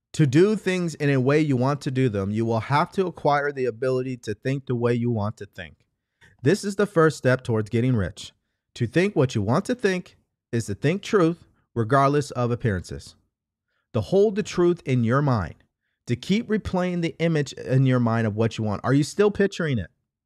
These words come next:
Or did it already go away? Go back to it. Go back to the outcome that you want. Go back to it. See yourself experiencing it.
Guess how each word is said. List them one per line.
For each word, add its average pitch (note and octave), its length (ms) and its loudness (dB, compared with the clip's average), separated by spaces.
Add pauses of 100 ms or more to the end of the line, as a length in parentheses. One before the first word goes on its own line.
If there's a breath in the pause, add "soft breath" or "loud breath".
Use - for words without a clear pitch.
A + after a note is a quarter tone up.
(520)
Or B2 80 0
did D3+ 140 2
it E3 100 2
already D3 240 4
go C3 160 2
away? A#2+ 200 0
Go D#3+ 160 0
back F#3 240 2
to - 140 -2
it. - 120 -12 (800)
Go D#3 180 4
back F3+ 300 2
to F#3 100 -4
the E3+ 140 4
outcome D3+ 320 2
that C3+ 180 -2
you B2+ 80 -2
want. A2+ 360 -4 (960)
Go E3 160 4
back F3+ 260 2
to E3+ 160 0
it. G3+ 140 -6 (640)
See - 220 -2
yourself F#3 500 2
experiencing D#3 720 -2
it. D#3 240 -6